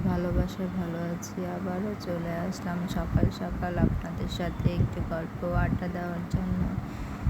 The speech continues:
এবং আমি সকালবেলা কী কী কাজ করি সেটাই আপনাদের সাথে শেয়ার করব আজকের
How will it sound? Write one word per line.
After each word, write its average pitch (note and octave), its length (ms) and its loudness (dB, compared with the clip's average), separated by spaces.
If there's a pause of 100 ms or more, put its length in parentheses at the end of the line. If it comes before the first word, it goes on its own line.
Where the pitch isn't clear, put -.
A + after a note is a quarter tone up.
(180)
এবং G3 320 4
আমি G3 240 2 (100)
সকালবেলা F#3 800 0
কী G3+ 100 0 (100)
কী G3+ 160 2
কাজ F#3 360 2
করি F#3 300 2
সেটাই G3 380 0
আপনাদের F3+ 460 0
সাথে F3+ 400 2
শেয়ার F3+ 320 0 (140)
করব F3+ 460 2 (180)
আজকের - 1120 2